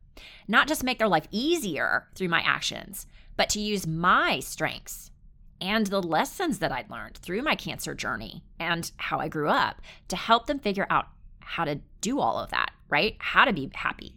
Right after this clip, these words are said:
how to be fulfilled, how to align their lives more clearly with their values. Because I understood what values were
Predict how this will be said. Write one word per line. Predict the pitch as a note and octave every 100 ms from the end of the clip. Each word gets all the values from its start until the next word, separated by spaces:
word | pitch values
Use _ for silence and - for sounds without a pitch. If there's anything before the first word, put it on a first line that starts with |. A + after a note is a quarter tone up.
| -
how | - E3+
to | A#3+
be | C3+
fulfilled, | - - - G#1+ G#1+ - - - - - - - - - - -
how | - G3+
to | B3+
align | F#3 F3+ D#3 E3 A3 E3+
their | C#3
lives | C3+ C#3 A#3+ F3+ C#3+ D3
more | E3 D#3
clearly | - - E3+ E3 G3+ A#3+ D#3 D3
with | C3+ C3+
their | D#3+
values. | F3 A#3+ C4+ D#2+ - - - -
Because | F3
I | F#3+ C#4
understood | A#3+ F3+ - A#3 G3 D#3 D#3 -
what | - -
values | C#3 D3 - C3+
were | E3 - G1+